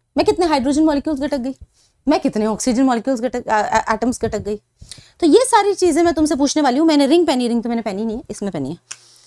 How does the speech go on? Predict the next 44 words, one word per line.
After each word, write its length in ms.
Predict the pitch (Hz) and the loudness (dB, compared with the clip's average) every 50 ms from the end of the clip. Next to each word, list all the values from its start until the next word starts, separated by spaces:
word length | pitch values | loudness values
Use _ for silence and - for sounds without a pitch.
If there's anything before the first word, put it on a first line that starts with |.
| _ _ _ _ _ _ _ _ _ _ _ _ _ _ - | _ _ _ _ _ _ _ _ _ _ _ _ _ _ -6
तो 60 | 392 | -2
इसके 240 | - 381 - - 427 | 0 0 0 2 2
अंदर 240 | 415 381 349 381 330 | 2 2 0 0 0
क्या 140 | - 311 277 | 0 0 0
है? 160 | 247 180 - - | 0 -4 -6 -8
इसके 140 | 208 - | -4 -2
अंदर 100 | 269 262 | 0 0
डायमंड 360 | 220 214 196 208 247 262 254 233 | 2 0 0 0 -2 -2 -2 -4
है। 60 | 220 - _ _ _ | -4 -8 _ _ _
तो 60 | - | 0
डायमंड 300 | 226 247 262 294 349 381 | 0 2 2 2 2 2
के 60 | 320 392 | 2 2
लिए 60 | 381 | 2
मैं 100 | 370 311 | 4 4
तुमसे 180 | 381 359 381 | 4 4 2
पूछ 180 | 339 302 359 381 | 2 2 0 0
सकती 200 | - 339 - 370 | 0 0 0 0
हूँ 40 | 294 | 0
कि 40 | 294 | 0
बेटा 140 | 330 349 | 0 2
मैंने 140 | 381 370 381 | 2 0 2
कितने 240 | - 370 - - 453 | 2 0 0 0 0
कार्बन 360 | 440 - 302 247 247 247 285 320 | 2 2 2 2 2 0 0 0
एटम्स 280 | 294 262 294 302 269 240 | 0 2 2 2 2 2
वियर 260 | 214 247 254 247 247 | 2 2 2 0 0
कर 160 | - 254 214 | 0 -2 -2
रखे 180 | 226 170 - 220 | -2 -4 -4 -4
हैं 60 | 190 | -4
अपने 120 | 208 214 | -4 -4
फिंगर 340 | 196 - 180 175 175 170 165 | -4 -4 -4 -4 -4 -4 -4
में, 120 | 151 160 165 - _ _ - | -6 -8 -10 -12 _ _ -2
ठीक 160 | 247 240 - | -2 0 2
है? 140 | 415 403 254 - _ _ _ _ - | 2 0 0 -2 _ _ _ _ 2
तो 60 | 269 | 2
ऐसे 220 | 247 294 - 403 | 2 4 4 4
हम 200 | 381 370 349 349 | 4 4 4 4
बहुत 240 | 285 330 311 392 - | 4 4 4 4 4
ही 100 | 403 403 - - 254 | 4 2 2 2 0
डिफरेंट 420 | 226 302 - - - 415 415 370 | 0 0 0 0 0 0 2 2
अंदाज 340 | 381 339 330 311 285 302 277 | 4 4 4 2 2 2 0
में 100 | 330 349 | 0 0
पढ़ने 240 | - 277 262 277 302 | 0 -2 0 0 0
वाले 200 | 285 254 247 233 | 0 0 0 -2
हैं। 140 | 294 381 | -4 -6